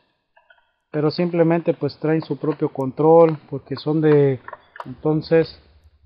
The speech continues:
tenemos que estar comprando baterías, y hay ocasiones que las bat-, si le ponemos baterías, por ejemplo, recargables,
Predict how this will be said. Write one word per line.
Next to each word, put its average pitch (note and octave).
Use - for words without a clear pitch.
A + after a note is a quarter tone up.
tenemos D3
que D3
estar D3+
comprando D3+
baterías, D3+
y D3+
hay D#3+
ocasiones D#3+
que D3
las C#3
bat-, C3+
si C#3
le C3+
ponemos D3+
baterías, D3
por C3+
ejemplo, D3+
recargables, C#3+